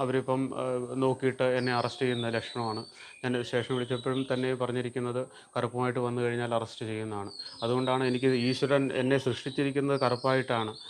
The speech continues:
അപ്പോൾ ഞാൻ ഈ തൊലി പോലും പിന്നെ ഈ വെള്ള പെയിന്റ് അടിച്ചിരിക്കുകയാണ്. മുടി മുതൽ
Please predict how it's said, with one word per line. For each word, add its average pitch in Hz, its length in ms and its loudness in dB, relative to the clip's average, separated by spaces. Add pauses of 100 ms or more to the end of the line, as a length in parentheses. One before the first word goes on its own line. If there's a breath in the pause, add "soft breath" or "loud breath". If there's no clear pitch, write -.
(180 loud breath)
അപ്പോൾ 117 220 -2
ഞാൻ 131 160 4
ഈ - 20 6 (120)
തൊലി 139 260 8
പോലും 147 260 6 (140)
പിന്നെ 127 320 0
ഈ - 100 0
വെള്ള 123 240 2
പെയിന്റ് 127 220 2
അടിച്ചിരിക്കുകയാണ്. 113 560 -2
മുടി 120 220 0
മുതൽ 127 180 2